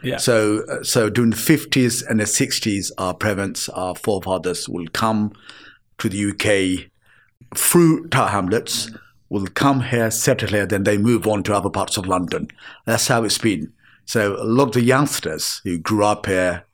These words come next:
Speaker 2: uh, gen-, my generation, uh, my younger generation, who have, who have,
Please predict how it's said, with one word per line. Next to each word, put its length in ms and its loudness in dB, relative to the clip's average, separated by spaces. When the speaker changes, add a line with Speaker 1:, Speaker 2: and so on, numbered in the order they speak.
Speaker 2:
uh, 300 -6
gen-, 280 -4
my 160 0
generation, 800 -2
uh, 160 -6
my 200 -4
younger 380 0
generation, 680 -6
who 160 2
have, 220 0
who 180 0
have, 280 -2